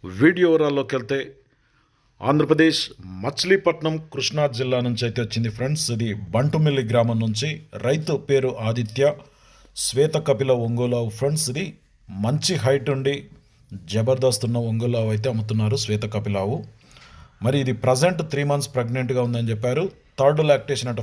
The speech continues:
ఫ్రెండ్స్. మరి ఇంతకుముందు సెకండ్ ఈతలో per day వచ్చేసి తొమ్మిది లీటర్ల మిల్కింగ్ కెపాసిటీ అయితే ఈ ఆవు ఇస్తున్నదట. ఎవరికైనా రైతులకు ఇంట్రెస్ట్ ఉండి కావాలనుకుంటే, దీని ధర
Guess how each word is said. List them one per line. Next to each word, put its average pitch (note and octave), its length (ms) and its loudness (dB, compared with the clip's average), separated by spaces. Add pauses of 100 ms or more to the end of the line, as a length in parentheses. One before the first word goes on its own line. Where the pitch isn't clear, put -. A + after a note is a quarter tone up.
ఫ్రెండ్స్. B2 220 -4 (100)
మరి C#3 120 -4 (880)
ఇంతకుముందు F#3 440 2 (100)
సెకండ్ E3 380 0
ఈతలో D3 300 2 (460)
per C3+ 140 4 (140)
day B2+ 160 6
వచ్చేసి D3 400 -2 (240)
తొమ్మిది C#3 320 -2
లీటర్ల B2 320 2 (120)
మిల్కింగ్ B2+ 380 -4
కెపాసిటీ A2+ 420 -4
అయితే A2+ 180 -2 (160)
ఈ - 20 -4 (120)
ఆవు A2+ 220 -2
ఇస్తున్నదట. A2 520 -2 (1000)
ఎవరికైనా E3+ 360 4 (100)
రైతులకు C#3+ 380 0
ఇంట్రెస్ట్ C#3 280 -2
ఉండి B2+ 180 -2
కావాలనుకుంటే, B2+ 460 0 (100)
దీని A#2+ 240 0
ధర A#2 120 0